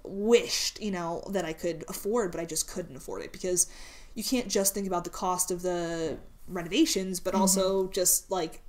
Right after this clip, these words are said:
Speaker 1: getting a roof done every ten years, and you gotta do, you know, there's just so many added costs to an actual single family that I think a lot of people have that dream of, but
Speaker 2: Mm-hmm.
Speaker 1: really don't understand the truth <laughs> behind it.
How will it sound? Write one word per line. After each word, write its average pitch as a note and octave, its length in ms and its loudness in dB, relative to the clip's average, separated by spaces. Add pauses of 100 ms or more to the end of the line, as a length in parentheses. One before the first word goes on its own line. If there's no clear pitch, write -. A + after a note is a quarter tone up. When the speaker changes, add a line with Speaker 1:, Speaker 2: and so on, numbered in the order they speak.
(260)
Speaker 1:
getting E3 240 -10
a F#3+ 60 2
roof D4+ 400 4
done F#3 220 0
every F3 180 -2
ten F#3+ 220 -2
years, F3 420 0
and F3+ 160 -2
you G3 80 -6
gotta F#3+ 220 0
do, A3+ 400 2
you A#3 100 0
know, F#3 160 -2
there's A3+ 180 0
just - 300 4
so A3 220 2
many G3 320 -2
added E3+ 300 -4
costs E3+ 380 -2
to F#3 120 -2
an E3 140 -4
actual F#3 340 -8
single - 260 -6
family G2+ 460 -10 (400)
that - 220 4 (100)
I A#3+ 100 4
think A3 220 -4
a F#3 60 -2
lot F3 180 -2
of F3+ 40 -4
people F3 320 -2 (100)
have F3+ 260 -4
that F3 200 -8
dream E3+ 400 -4
of, G3 360 -2
but G3+ 140 -2
Speaker 2:
Mm-hmm. F#3 180 -8
Speaker 1:
really F3+ 200 2
don't E3 280 -4
understand C#3+ 640 -6
the F#2+ 240 -8 (100)
truth - 680 2
<laughs> G#3+ 80 0
behind F3+ 320 -4
it. - 160 -12